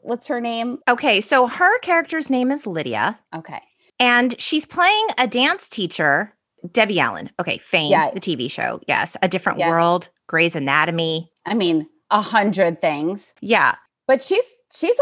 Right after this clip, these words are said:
Speaker 1: like, drooling over Leroy.
Speaker 2: Oh, she is. She's just like, "Your dance moves are hot and sexy. You are, like, raw and talented." Yes. But Debbie Allen's part in this film is so small. I was surprised. I,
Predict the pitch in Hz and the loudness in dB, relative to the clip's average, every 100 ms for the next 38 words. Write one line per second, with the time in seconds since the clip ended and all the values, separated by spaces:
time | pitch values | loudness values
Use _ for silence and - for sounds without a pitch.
0 | 554 233 247 202 233 226 208 185 170 160 | 2 0 -2 2 4 4 2 0 -4 -2
1 | 160 135 127 147 262 - - - 285 320 | -4 -6 -4 2 2 2 -2 0 2 4
2 | 208 262 247 285 277 220 180 - - 190 | 2 0 -2 -2 2 2 0 -6 -10 -2
3 | 202 185 190 185 214 285 302 320 330 262 | 0 0 0 0 0 -2 -6 -4 0 0
4 | 254 262 254 196 185 - 175 170 165 165 | 2 0 0 -2 -2 -4 -2 0 0 -2
5 | - 156 160 180 196 226 247 196 185 170 | -6 -12 -4 -2 0 0 2 2 4 4
6 | 165 147 - - _ 156 175 220 226 247 | 2 -2 -4 -20 _ -6 2 2 2 0
7 | 226 175 175 175 190 165 165 160 165 165 | 0 0 -2 -2 0 2 2 2 -2 -8
8 | _ _ _ _ 160 160 - - - - | _ _ _ _ _ -4 -4 -6 -18 -20
9 | _ _ _ _ - 180 - 254 427 220 | _ _ _ _ -20 -12 2 4 6 4
10 | 151 143 - - - - 262 440 320 427 | 2 -4 -8 -18 -12 -4 -2 -2 -4 -6
11 | 415 - - 320 - - 233 226 - 359 | -10 -14 -4 -2 -2 -2 -2 -2 -4 -4
12 | - - 208 226 165 82 - 226 262 320 | -4 -4 -4 -2 -2 -2 0 0 0 -2
13 | - - 269 185 - - - 202 202 | -4 -2 4 4 2 -4 -2 0 0